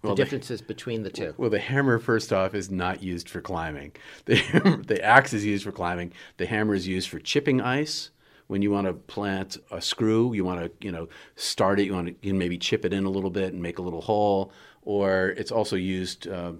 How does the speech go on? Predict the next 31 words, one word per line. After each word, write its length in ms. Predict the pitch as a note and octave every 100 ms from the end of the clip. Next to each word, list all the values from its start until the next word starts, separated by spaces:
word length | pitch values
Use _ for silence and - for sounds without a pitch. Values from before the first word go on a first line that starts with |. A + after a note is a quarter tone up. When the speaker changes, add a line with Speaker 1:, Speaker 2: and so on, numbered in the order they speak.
| -
Speaker 2:
to 300 | F#2+ F2+ F2+ -
put 200 | F#2+ -
into 340 | G#2+ C3 B2+
the 100 | A2+
screw 360 | - - A2 G#2
itself, 580 | G2 - C3 F2 E2 - _ -
'cause 100 | F#2
the 80 |
screw 240 | - - C3
has, 240 | G#2+ - - - -
it's, 200 | G2+ G2+
say 320 | - A2 G2+
the 140 | F#2+ F2+
screw 260 | - G#2+
is 120 | F#2+ F2+
a 40 |
foot 200 | - -
and 100 | G2+
a 40 |
half 260 | F#2+ E2+ -
long, 420 | F2+ E2 D#2+ E2 - - - -
and 140 | G#2+ F2+
it's 160 | -
an 80 | F2+
aluminum 440 | F#2 F#2 F2+ F2
tube, 640 | E2+ - C3+ A#2 A2 - -
just, 240 | G2+ A#2 -
Speaker 1:
Mm-hmm. 100 | G2+
Speaker 2:
you 60 |
know, 140 | E2 D2+
guessing. 420 | E2 D#2 E2+ E2